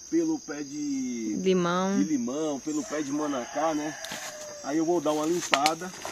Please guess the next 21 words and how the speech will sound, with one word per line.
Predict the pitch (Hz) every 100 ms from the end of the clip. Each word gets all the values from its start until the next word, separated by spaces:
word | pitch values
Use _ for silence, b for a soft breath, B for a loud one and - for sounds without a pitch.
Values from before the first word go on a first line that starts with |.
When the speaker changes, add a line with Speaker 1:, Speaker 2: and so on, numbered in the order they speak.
| - - - - -
Speaker 1:
Eu | 220 233
sei, | - 202 180
família, | 139 107 104 113
já | 160
está | 175 - 196
grande, | 151 165 185 147 139
né, | 156
filha? | - 123 107 95 - -
Speaker 2:
É. | - 180 170 151 156 170
Speaker 1:
Mas | 143 170 208
eu | 226
vou | 220 226
arrancar | 233 220 214 208
e | 220
tirar | 233 220
ela | 208 214
daqui, | 220 - 208
porque | 208 156 - 175
não |
vai | 175 196
adiantar | 208 208 180 180 156